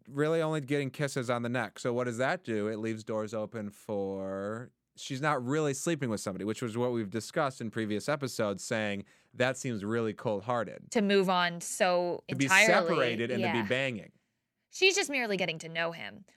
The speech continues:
Speaker 2: which I'm glad they sort of revealed in this episode
Speaker 1: Yes.
Speaker 2: because I like her a little bit more now than I did last week.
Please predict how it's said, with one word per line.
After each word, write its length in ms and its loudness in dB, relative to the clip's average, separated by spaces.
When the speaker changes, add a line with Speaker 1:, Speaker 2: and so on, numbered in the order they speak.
Speaker 2:
which 160 2
I'm 100 2
glad 260 6
they 120 4
sort 240 0
of 180 0
revealed 420 -2
in 100 -8
this 180 -14
episode 300 -10
Speaker 1:
Yes. 260 2
Speaker 2:
because 340 -2
I 140 0
like 260 2
her 120 -2
a 60 -2
little 160 -8
bit 180 -12
more 260 -6
now 200 -12
than 140 -18
I 60 -18
did 160 -20
last 280 -12
week. 320 -20